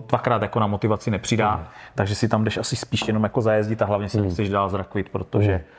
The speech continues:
Speaker 2: Mhm.
Speaker 1: on bude testovací jezdec, ne? Se domluvili pro K T M, mám takový pocit. Jeden
Speaker 2: Jo.
Speaker 1: z testovacích
Speaker 2: A má mít nějaký přislíbený ty wildcard starty.
Speaker 1: Jo, jo,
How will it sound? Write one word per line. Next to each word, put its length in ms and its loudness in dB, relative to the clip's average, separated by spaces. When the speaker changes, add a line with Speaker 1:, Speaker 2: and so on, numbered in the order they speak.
Speaker 2:
Mhm. 200 2
Speaker 1:
on 80 4
bude 120 4
testovací 440 0
jezdec, 280 0
ne? 120 0
Se 140 -2
domluvili 340 0
pro 140 -4
K 180 0
T 140 -4
M, 80 -4
mám 140 -2
takový 220 -4
pocit. 300 -10
Jeden 180 6
Speaker 2:
Jo. 40 2
Speaker 1:
z 40 -4
testovacích 480 -2
Speaker 2:
A 60 4
má 160 4
mít 140 2
nějaký 340 2
přislíbený 540 -2
ty 80 -2
wildcard 640 -2
starty. 480 -4
Speaker 1:
Jo, 140 -10
jo, 120 -8